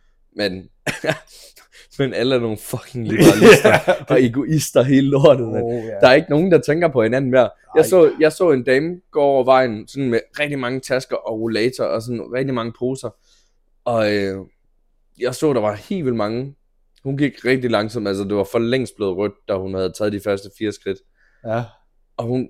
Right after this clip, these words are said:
Speaker 1: hun gik bare, jeg kunne se, hun panikkede lidt, fordi hun skyndte sig. Men hun, hun var ikke særlig god til, hun var måske sådan noget firs, ikke?
Speaker 2: Ja.
Speaker 1: Jeg så bare alle mulige, de var bare gået direkte forbi hende, havde kigget, nogle af dem havde grint lidt. Jeg gik over, så hjalp jeg lige med at få de der tasker over, og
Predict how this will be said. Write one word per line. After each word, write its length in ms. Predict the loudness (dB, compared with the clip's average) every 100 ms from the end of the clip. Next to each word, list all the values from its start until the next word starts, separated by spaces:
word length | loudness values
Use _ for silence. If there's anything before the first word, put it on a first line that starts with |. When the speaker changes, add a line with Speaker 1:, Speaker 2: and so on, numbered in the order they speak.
| -8
Speaker 1:
hun 300 | -6 -4 -4
gik 240 | -6 -4
bare, 120 | 0 2
jeg 140 | 0
kunne 100 | -4
se, 140 | -6
hun 100 | -6
panikkede 460 | -4 -6 -6 -4 -2
lidt, 200 | -4 -6
fordi 160 | -8 -6
hun 160 | -6
skyndte 340 | -8 -8 -8 -10
sig. 180 | -12 -14 _ _ _ _ _ -8
Men 180 | -6
hun, 220 | -6 -10 -14 -10
hun 120 | -4
var 80 | -4
ikke 120 | -2
særlig 180 | -4 -4
god 160 | -4
til, 120 | -4
hun 140 | -6 -4
var 60 |
måske 300 | -6 -6 -6
sådan 100 | -4
noget 140 | -6 -6
firs, 300 | -4 -4 -4
ikke? 180 | -8 _ -16
Speaker 2:
Ja. 40 |
Speaker 1:
Jeg 120 | -16 -16 -8
så 120 | -2
bare 200 | -2 0
alle 200 | 0 0 0
mulige, 260 | 0 -2
de 80 | -2
var 60 | 0
bare 180 | 0 0
gået 340 | 0 2 0 -2
direkte 340 | 2 2 0 -6
forbi 340 | -6 -4 -2
hende, 280 | -2 -6 -2
havde 140 | -2
kigget, 540 | -2 -4 -2 0 0 -2
nogle 220 | -6 -4
af 60 | -4
dem 100 | -2
havde 180 | -2 -2
grint 260 | -4 -4
lidt. 180 | -4 -4 -8 _ _ -2
Jeg 140 | -2
gik 180 | 0 2
over, 260 | 4 4 2
så 120 | 0
hjalp 260 | 0 0 0
jeg 100 | -2
lige 120 | 0
med 120 | 0
at 100 | -2
få 100 | -4
de 140 | -6
der 120 | -4 -4
tasker 400 | -4 -6 -6 -4
over, 260 | -2 0
og 140 | -2